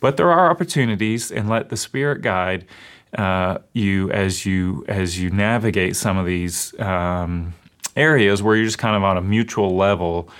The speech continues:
with, with the other person, if this is, if this is your role or not. A lot of times th-, our role is not to, um, necessarily say, "You're wrong right here and you need to fix this,"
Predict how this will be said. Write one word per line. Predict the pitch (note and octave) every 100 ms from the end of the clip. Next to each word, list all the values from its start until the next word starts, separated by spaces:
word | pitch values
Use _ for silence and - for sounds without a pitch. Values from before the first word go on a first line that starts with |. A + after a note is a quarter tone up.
| - _ -
with, | F#2 G2 G2 - -
with | A2+ A2
the | G#2+ G2
other | F2+
person, | - F#2 E2+ - F#2 F2 - - - -
if | F#2+ F#2+ -
this | A#2 B2
is, | G#2+ F2+
if | - A2
this | - G#2+ A2+
is | F2+
your | G2
role | F2+ G2 G2+
or | F2
not. | E2 D#2+ - - - - -
A |
lot | A3
of | G#3
times | E3+ D3 -
th-, | G#2 - - A2 - -
our | A2+
role | A2 A#2+ G#2+
is | F#2+
not | F#2 G#2+ A2+ -
to, | - G#2+ G2 F#2+ F#2 - _ _ _ _ _ _ _ _ _ _ -
um, | - G#2+ F#2+ F2+ F#2 -
necessarily | A#2 G#2 A2+ A#2 G2+ F#2+
say, | F#2 F#2 F#2 G2 -
"You're | - G#2+
wrong | G#2+ A2 A#2
right | G#2+ F#2+
here | G2 C3+ D3
and | G2+ F#2
you |
need | G2 F2+
to | F#2+
fix | - E3+ -
this," | - F2 F#2+ -